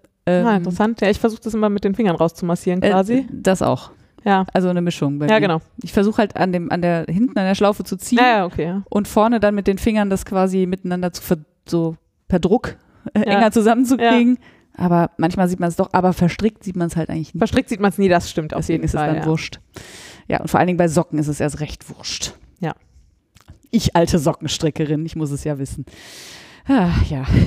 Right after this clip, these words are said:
Speaker 2: Ja, jedenfalls, das ist Kettenzwirnen.
Speaker 1: Ja.
Speaker 2: Also falls ihr euch das mal gefragt habt.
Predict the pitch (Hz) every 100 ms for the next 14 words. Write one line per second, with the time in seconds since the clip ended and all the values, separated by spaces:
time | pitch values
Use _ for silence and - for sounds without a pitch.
0 | 247 - 330 - 381 302 269 233 233 226
1 | - 233 208 - 185 165 - 156 165 165
2 | - 190 180 196 190 175 175 185 185 175
3 | - 170 - 160